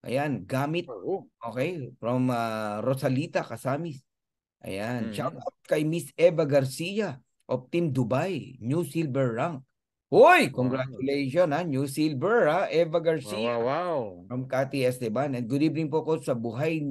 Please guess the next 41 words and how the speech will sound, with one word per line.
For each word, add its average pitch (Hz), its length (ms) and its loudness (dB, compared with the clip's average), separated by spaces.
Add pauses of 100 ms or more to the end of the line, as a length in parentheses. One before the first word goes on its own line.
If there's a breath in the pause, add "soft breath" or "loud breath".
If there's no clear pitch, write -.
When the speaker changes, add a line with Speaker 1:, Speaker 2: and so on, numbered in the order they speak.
(240 loud breath)
Speaker 1:
sa - 160 -2
buhay 175 460 2
ninyo. 165 560 -2 (260 soft breath)
Marami 135 380 0
po 135 160 -4
kayong 139 320 0
natutulungan. 127 880 -4 (320 soft breath)
Patuloy 190 480 -2
po 190 160 -6
kayong 190 200 -2
pagpalain 165 480 -2
at 143 120 -8
gamitin 139 400 -2
ng 127 120 0
Diyos 143 240 -2
from 120 280 -2
Vic, 202 240 -4 (600)
ah, 117 160 -2
V 131 240 0
G 143 240 -4
M 139 240 -2
B 165 120 -2
ng 127 360 -2
Paco, 151 440 -4
Manila. 117 480 -4
Alam 160 200 -6
mo, 180 40 -10
dami 151 240 -4
nagpapasalamat 139 760 -6
talaga 123 320 -4
na 117 120 -8
ganyan, 110 360 -8
no? 117 80 -10
Kahit 127 200 -4
doon 139 160 -6
sa 135 200 -4
ating, 127 360 -6
ah, - 80 -12
event, 127 360 -6
di 107 120 -10
ba? 98 240 -8